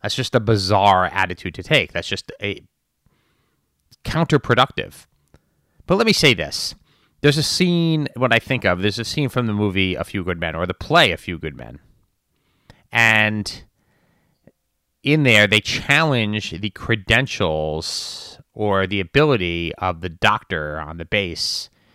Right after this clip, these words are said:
to determine the cause of death in the, um, they challenged him as an expert witness, um, to, to determine the cause of death of, of the soldier who was killed. Okay, I don't know the whole, who the call context. And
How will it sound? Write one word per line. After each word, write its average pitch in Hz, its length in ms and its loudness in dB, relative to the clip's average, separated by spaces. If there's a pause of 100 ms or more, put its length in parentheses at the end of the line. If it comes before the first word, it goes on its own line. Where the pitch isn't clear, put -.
to 143 140 0
determine 147 420 2
the 131 80 -4
cause 117 400 2
of 90 140 -8
death - 520 -6 (720)
in 110 280 2
the, 95 440 -2 (1300)
um, 85 420 -6 (200)
they 101 160 -2
challenged 117 440 0
him 113 220 -2
as 92 140 -4
an 87 160 -8
expert - 320 -4
witness, - 640 -6 (260)
um, 87 420 -8 (240)
to, - 100 -8
to 110 200 -2
determine 117 240 -2
the 107 100 -4
cause 104 220 2
of 85 80 -12
death 80 260 -4 (140)
of, 85 160 -6
of 82 180 -6
the 87 160 -8
soldier - 440 -4
who - 120 -14
was 76 140 -14
killed. - 420 -14
Okay, 135 240 -4
I 110 220 -4
don't 110 120 -4
know 92 160 -4
the 78 100 -8
whole, 92 160 -2
who 98 220 -6
the 87 120 -8
call 87 160 -6
context. - 600 -12 (380)
And 135 260 4